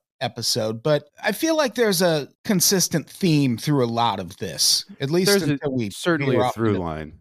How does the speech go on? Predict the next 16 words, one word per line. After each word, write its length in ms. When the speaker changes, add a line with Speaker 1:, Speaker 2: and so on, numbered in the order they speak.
Speaker 1:
Yeah, 180
until 240
we 100
veer 280
off 240
into 160
the 100
pedophile 580
stuff 320
at 60
the 160
end. 320
Speaker 2:
But, 120
Speaker 1:
But 140
Speaker 2:
you 80
know, 240